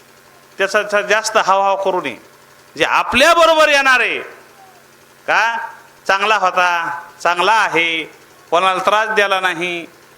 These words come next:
हे आपल्याबरोबर जातं. मग जे ज-, बरोबर जातंय त्याच्याशी जास्त प्रेम ठेवायला पाहिजे, नाही का? काही काही आता तर काय झाला प्रकार म्हणताल तर गावात माणसं सुद्धा राहिले नाहीत, हो का?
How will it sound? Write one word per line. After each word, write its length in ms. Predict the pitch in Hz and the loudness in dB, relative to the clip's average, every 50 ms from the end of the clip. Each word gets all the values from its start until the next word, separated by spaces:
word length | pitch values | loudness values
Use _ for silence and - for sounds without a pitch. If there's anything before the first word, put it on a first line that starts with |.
| - - - - | -20 -20 -8 -4
हे 60 | 226 | -2
आपल्याबरोबर 760 | 240 214 196 196 196 196 226 277 294 262 233 202 185 170 - | 0 0 0 -2 -2 0 0 0 2 2 0 0 0 0 0
जातं. 280 | 147 135 131 120 - 113 - - - - - - _ - - - - - | 0 0 -2 -2 -2 -10 -16 -18 -20 -20 -20 -20 _ -20 -20 -20 -18 -10
मग 100 | - 151 | -10 -8
जे 200 | 147 147 214 233 | -4 0 0 0
ज-, 200 | 220 175 156 175 | 0 0 -2 -2
बरोबर 540 | 190 180 160 185 208 226 247 262 285 302 311 | -2 0 2 2 2 2 4 4 4 4 4
जातंय 540 | 302 285 285 277 277 277 277 269 254 240 220 - - - - - - - - - - - - - - _ - | 4 2 2 2 2 2 2 4 2 2 0 -4 -10 -14 -16 -20 -20 -20 -20 -20 -20 -20 -20 -20 -14 _ -2
त्याच्याशी 460 | 226 233 226 269 269 254 - 254 262 | -2 -2 2 0 0 0 2 -2 -2
जास्त 480 | 226 180 170 220 247 320 285 - - 311 | -4 -2 0 2 2 2 2 0 0 0
प्रेम 340 | 294 - 240 233 226 220 196 | 0 2 2 0 0 0 -2
ठेवायला 380 | - 175 180 180 170 165 160 | -2 0 0 0 2 0 -2
पाहिजे, 340 | 151 143 139 131 117 101 90 - - - - - - - - _ - _ - | -2 -2 -2 -4 -4 -6 -12 -16 -20 -20 -20 -20 -20 -20 -20 _ -20 _ -4
नाही 160 | 127 156 175 | -2 -2 -2
का? 100 | 170 165 127 - - - - - - - - - - | -2 -4 -6 -6 -8 -18 -20 -20 -20 -20 -20 -12 -4
काही 140 | - 202 220 | -2 -2 0
काही 200 | 233 240 254 254 | 0 0 0 0
आता 300 | 254 247 247 247 262 262 | 0 0 0 0 0 0
तर 120 | 254 247 254 | 0 0 -2
काय 260 | 254 240 240 254 254 | 0 0 -2 0 2
झाला 220 | 233 233 247 247 | 0 2 2 0
प्रकार 360 | 240 240 240 247 240 247 254 | 0 0 -2 0 0 0 0
म्हणताल 360 | 247 240 247 240 233 247 240 233 | 0 0 -2 0 0 0 0 0
तर 300 | 233 247 247 240 226 220 - - - - - - - 147 | 2 2 2 2 2 -2 -4 -8 -16 -20 -20 -10 -2 0
गावात 440 | 190 214 233 247 247 254 247 - | 0 2 2 0 0 -2 -2 -4
माणसं 480 | - 208 226 254 285 285 269 214 277 269 | -2 0 0 0 2 0 0 0 0 -2
सुद्धा 300 | 220 254 269 233 277 277 | -2 -2 -2 0 0 0
राहिले 320 | 269 269 254 254 247 240 | 2 0 0 0 0 0
नाहीत, 180 | 226 214 202 170 | 0 0 -2 -2
हो 120 | 175 196 190 - - - - - - _ - - - - | -2 -4 -4 -8 -18 -20 -20 -20 -20 _ -20 -12 -4 -2
का? 180 | 156 185 185 | -2 -2 -2